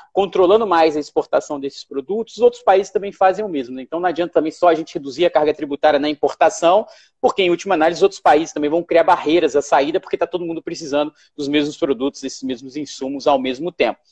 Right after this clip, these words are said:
Então o impacto é, é, é brutal, ah, as pessoas vão sentir, né? Já estão sentindo as empresas, tanto que a gente aprofundou agora o debate, né, se é necessário um, um isolamento horizontal, se o isolamento tinha que ser vertical, até quando a gente vai ficar em casa.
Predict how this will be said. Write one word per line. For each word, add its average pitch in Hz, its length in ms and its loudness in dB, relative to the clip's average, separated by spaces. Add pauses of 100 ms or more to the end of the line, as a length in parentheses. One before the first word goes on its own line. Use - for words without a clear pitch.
(220)
Então 233 180 4
o 277 60 8
impacto 196 1000 0
é, 151 520 4
é, - 20 4
é 147 40 2
brutal, 185 720 4
ah, 135 300 2
as 123 120 -4
pessoas 143 340 -6
vão 165 180 -4
sentir, 202 500 -10
né? 139 260 -2
Já 147 100 2
estão 151 320 -2
sentindo 170 540 -8
as 127 100 -8
empresas, 151 600 -4 (380)
tanto 170 260 2
que - 80 2
a 165 60 6
gente 160 180 -2
aprofundou 165 480 0
agora 160 280 4
o 139 40 -4
debate, 151 500 2
né, 147 100 -4
se 156 380 -10 (440)
é 147 160 4
necessário 147 640 0
um, 143 160 -4
um 131 40 -4
isolamento 139 500 0
horizontal, 156 760 2
se - 140 -8
o - 20 -10
isolamento 143 380 0
tinha 131 100 -8
que - 80 -20
ser 131 100 -4
vertical, 165 720 2
até 175 160 2
quando 202 320 2
a 175 40 8
gente 165 180 -8
vai 160 80 2
ficar - 180 -8
em 135 80 -6
casa. 180 640 2